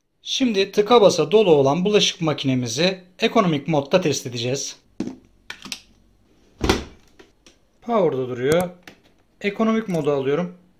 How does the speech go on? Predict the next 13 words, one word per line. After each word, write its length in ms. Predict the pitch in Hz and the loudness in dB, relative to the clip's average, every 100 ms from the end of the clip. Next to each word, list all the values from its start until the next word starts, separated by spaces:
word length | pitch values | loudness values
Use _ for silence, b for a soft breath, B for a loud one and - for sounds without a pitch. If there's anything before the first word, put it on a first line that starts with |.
| - - - _ _ _ | -16 -16 -20 _ _ _
Ekonomik 420 | 170 214 220 233 | -6 -2 0 0
modun 260 | 208 202 226 | 0 0 0
üç 280 | 214 233 214 | -2 -6 -6
buçuk 240 | 208 202 | -6 -6
saat 280 | - 190 190 | 0 0 2
olduğunu 340 | 160 131 135 | 0 0 -4
söylüyor. 680 | 113 127 120 113 147 170 - _ _ _ _ _ | -6 -8 -8 -2 -2 -2 -12 _ _ _ _ _
Şimdi 480 | - 160 151 175 175 | -12 -6 -4 -4 -6
start 480 | - - 190 - 147 | -10 -2 -2 -2 -10
deyip 320 | 165 - _ | -10 -14 _
çalıştıralım. 560 | - 127 - 113 104 - _ - _ - _ _ _ _ _ - 202 - - - - - - - - 202 202 - - - - - - - - - - 147 | -6 -6 -8 -10 -12 -14 _ -20 _ -20 _ _ _ _ _ -20 -20 -20 -20 -20 -20 -20 -20 -20 -20 -20 -20 -20 -20 -20 -20 -20 -20 -20 -20 -20 -14 0
Bulaşık 360 | 156 156 262 | 0 2 2
makinemizin 580 | 233 - 170 139 147 | 2 2 0 2 0